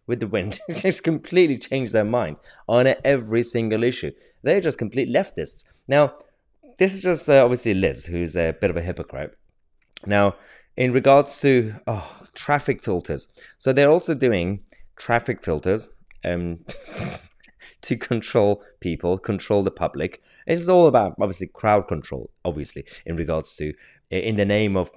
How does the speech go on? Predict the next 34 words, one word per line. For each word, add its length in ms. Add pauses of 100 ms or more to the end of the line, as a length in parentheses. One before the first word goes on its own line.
(140)
um, 260
the 80
environment, 580
in 100
the 80
name 220
of 140
traffic, 420
in 80
the 60
name 220
of 140
clean 260
air. 220 (560)
And 540
it's 160
all 160
about 220
changing 400
people's 280
behaviors. 600 (640)
There 120
was 160
a 40
problem 480
because 320
people 300
have 100
been, 240
um, 300
opposing 520
this 300
and 220
protesting, 640